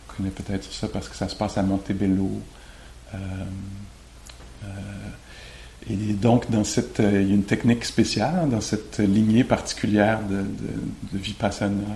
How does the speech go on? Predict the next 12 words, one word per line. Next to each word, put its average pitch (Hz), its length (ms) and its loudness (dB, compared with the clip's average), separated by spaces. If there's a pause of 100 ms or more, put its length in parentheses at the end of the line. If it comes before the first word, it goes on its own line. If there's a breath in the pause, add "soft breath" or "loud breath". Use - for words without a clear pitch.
(200)
ou 104 80 -2
de, - 140 -6
de - 520 -8
l'insight. 101 640 -2 (520 loud breath)
Il - 40 -2
y 98 40 0
a - 20 -2
une 101 60 -4
technique - 360 -2
particulière. 139 760 0
Dans 107 80 0
les 101 340 0